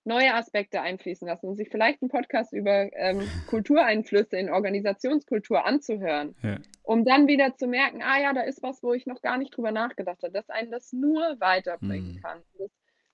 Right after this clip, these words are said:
Speaker 1: super wichtig ist und gerade in der momentanen Zeit, in der jeder viel Zeit hat, irgendwie viel zu reflektieren, die Augen für die anderen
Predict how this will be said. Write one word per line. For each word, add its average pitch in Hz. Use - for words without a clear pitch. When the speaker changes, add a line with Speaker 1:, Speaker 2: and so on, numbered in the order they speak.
Speaker 1:
super 285
wichtig 247
ist 220
und 202
gerade 240
in 190
der 185
momentanen 180
Zeit, 165
in 175
der 185
jeder 208
viel 247
Zeit 214
hat, 196
irgendwie 196
viel 269
zu 262
reflektieren, 226
die 226
Augen 277
für 233
die 202
anderen 285